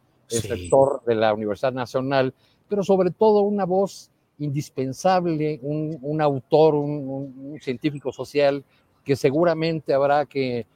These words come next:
Speaker 1: eh, leer y, y volver a leer, releer, y de quien tienen mucho que aprender, yo creo,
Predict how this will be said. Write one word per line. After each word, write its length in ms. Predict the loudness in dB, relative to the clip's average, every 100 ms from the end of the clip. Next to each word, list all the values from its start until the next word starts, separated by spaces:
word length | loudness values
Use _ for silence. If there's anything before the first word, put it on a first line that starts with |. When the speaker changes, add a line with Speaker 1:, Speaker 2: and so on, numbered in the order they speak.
| _ _
Speaker 1:
eh, 200 | -12 -12 -8
leer 500 | 2 6 8 8 6
y, 360 | 0 -2 -4 -4
y 160 | -2
volver 300 | 2 2 4
a 80 | 4
leer, 400 | 4 4 4 4
releer, 580 | 0 -2 2 4 4 2 _ _ _
y 80 | -4
de 120 | -2
quien 260 | -2 -4 -2
tienen 300 | 0 0 0
mucho 280 | -4 -4 -6
que 80 | -6
aprender, 500 | -6 -6 0 0 0
yo 160 | -2
creo, 560 | -2 2 4 4 0